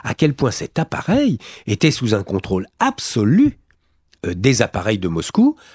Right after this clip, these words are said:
appareil politique avec le Comintern, appareil policier avec, euh, le N K V D qui était l'ancêtre du K G B, bon, et ensuite, euh,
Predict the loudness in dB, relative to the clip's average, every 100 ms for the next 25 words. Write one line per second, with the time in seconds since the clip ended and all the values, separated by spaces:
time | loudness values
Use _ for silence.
0 | _ -6 0 0 2 0 -2 -2 -4 -2
1 | -4 -4 -6 -6 -8 -4 0 2 2 -2
2 | -12 -16 -10 -6 -4 0 -2 0 2 2
3 | 0 -2 0 0 -2 -10 _ _ -12 -4
4 | 0 0 0 -8 -2 0 0 -2 -6 -6
5 | -4 -2 -2 -8 -12 -10 -6 -6 -8 -14
6 | -12 -10 -8 -2 2 2 0 -2 -8 -10
7 | -14 -14 4 6 6 2 2 2 0 -8
8 | _ -20 _ -8 -6 -4 -6 -8